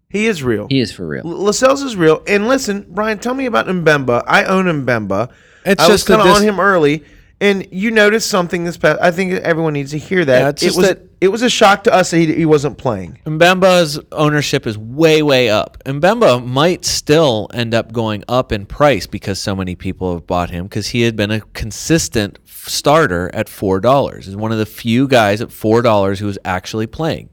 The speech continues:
Speaker 3: He,
Speaker 1: Right.
Speaker 3: he, he was rested, uh, after the international break.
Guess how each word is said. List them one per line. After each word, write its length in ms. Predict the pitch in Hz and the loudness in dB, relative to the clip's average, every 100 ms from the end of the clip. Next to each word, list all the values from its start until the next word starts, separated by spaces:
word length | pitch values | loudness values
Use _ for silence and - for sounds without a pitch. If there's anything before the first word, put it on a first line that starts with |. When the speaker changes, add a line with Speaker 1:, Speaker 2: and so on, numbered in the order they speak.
| _ _ | _ _
Speaker 3:
He, 160 | - 127 | -4 0
Speaker 1:
Right. 200 | 123 - | 0 -2
Speaker 3:
he, 420 | - 113 107 - _ _ | -4 -2 -4 -8 _ _
he 580 | - 123 117 113 110 98 - | -10 -4 -2 0 -2 -4 -8
was 240 | 110 107 104 | -8 -6 -4
rested, 640 | 107 120 - 160 160 156 _ _ _ _ _ _ - | 0 0 0 -2 -2 -4 _ _ _ _ _ _ 0
uh, 220 | 123 117 | 2 2
after 320 | 104 123 - | 2 0 -2
the 140 | 135 139 | -2 0
international 520 | 147 143 131 - 170 | 0 2 0 0 -2
break. 440 | 127 90 101 - | 2 0 0 -10